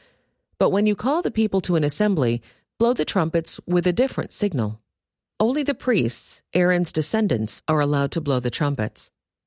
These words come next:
This is a permanent law for you, to be observed from generation to generation. When you arrive in your own land and go to war against your enemies who attack you, sound the alarm with the trumpets.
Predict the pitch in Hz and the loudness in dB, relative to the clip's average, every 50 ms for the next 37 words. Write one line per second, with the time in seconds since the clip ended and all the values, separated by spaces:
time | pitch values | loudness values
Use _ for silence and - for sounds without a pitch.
0 | _ _ - 190 190 - - 185 160 160 147 - - - 269 285 277 262 220 - | _ _ 0 0 2 2 0 0 0 0 -2 -2 -4 -2 -2 0 2 2 0 0
1 | - 170 180 190 208 - - 127 123 120 117 110 107 123 - _ _ _ _ _ | 2 0 0 0 0 0 -2 -2 0 0 0 0 -2 -4 -8 _ _ _ _ _
2 | _ - 165 160 175 160 143 139 139 165 165 180 190 180 - - - 135 127 - | _ 0 2 2 2 0 0 0 0 2 2 2 0 -2 -4 -4 -2 -2 0 2
3 | 151 156 180 185 170 147 143 143 - - 147 151 151 - - - 170 147 - 135 | 2 2 2 2 2 0 0 -2 -2 -2 -2 -2 -4 -4 -4 -4 -2 0 0 0
4 | 131 143 143 135 120 113 113 - - 120 123 131 - _ _ _ _ _ _ _ | 0 0 0 0 0 0 -2 -2 -4 -4 -8 -8 -14 _ _ _ _ _ _ _
5 | _ _ _ _ _ _ _ _ _ _ _ _ _ _ _ _ - 175 165 170 | _ _ _ _ _ _ _ _ _ _ _ _ _ _ _ _ 0 2 2 2
6 | 160 156 143 135 135 151 170 190 208 220 202 185 165 147 139 - - 156 165 180 | 2 2 2 2 2 2 2 2 2 2 2 2 2 2 0 0 0 0 0 2
7 | 185 170 156 151 131 117 113 113 117 - - _ - 156 156 - 160 156 151 151 | 2 2 2 2 2 2 0 0 -2 -6 -6 _ 0 0 2 2 2 2 2 0
8 | 143 143 156 185 202 214 196 175 151 135 139 135 131 - - 151 143 - - - | 0 0 0 0 0 2 2 0 0 0 0 0 0 -2 0 0 0 0 2 2
9 | 202 220 208 165 127 117 110 - 135 120 117 117 - 180 180 190 185 - - 117 | 2 2 2 2 2 0 0 0 0 0 0 0 0 0 0 0 -2 -2 0 0
10 | 110 110 110 - _ _ _ _ _ _ - - - - 247 254 262 262 254 247 | 0 0 -4 -8 _ _ _ _ _ _ -12 -4 0 0 2 2 2 2 2 2
11 | 233 208 196 185 180 156 131 117 110 113 113 - - 127 - - 151 147 147 - | 2 2 2 2 2 2 2 0 0 0 -2 -2 -4 -4 -2 -2 -2 -2 0 -2
12 | - - - - - - | -6 -6 -6 -12 -14 -14